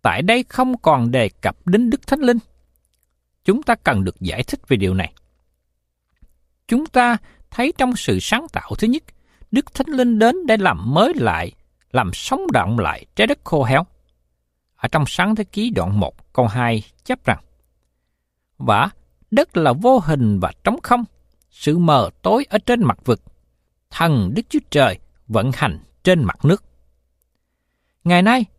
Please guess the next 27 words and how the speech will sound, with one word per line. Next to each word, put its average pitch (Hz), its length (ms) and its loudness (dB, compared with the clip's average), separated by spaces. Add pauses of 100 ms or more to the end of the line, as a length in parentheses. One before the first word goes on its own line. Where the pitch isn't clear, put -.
(120)
Đức - 160 -6
Thánh 285 140 0
Linh 269 240 2 (180)
vẫn 127 260 0
còn 143 280 2
làm 113 220 2 (100)
công 233 220 0
tác - 440 -4
tái 285 200 0
tạo 95 320 -2 (120)
tấm 339 200 -2
lòng 127 300 2
và 110 80 4
đời 101 260 0
sống 247 300 -2
của 208 160 -4
tội - 180 -8
nhân. 143 140 2 (960)
Trong 277 160 0
sự 123 240 0
sáng 349 260 -2
tạo - 260 -6
mới 196 300 4
của - 120 -4
Đức - 140 -4
Chúa 359 100 0 (120)
Trời, 151 260 4